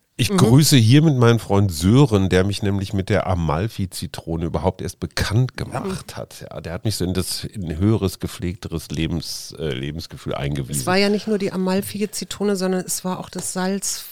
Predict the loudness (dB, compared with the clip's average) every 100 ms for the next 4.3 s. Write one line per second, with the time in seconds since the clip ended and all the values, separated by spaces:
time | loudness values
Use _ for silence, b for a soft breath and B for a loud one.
0 | -20 _ -10 -8 -6 -4 2 2 2 -2
1 | -2 -12 -10 -10 -12 -20 -20 -20 -12 -12
2 | -10 -8 0 2 4 2 -2 -6 -6 -8
3 | -2 4 8 8 8 6 4 4 4 0
4 | -2 -6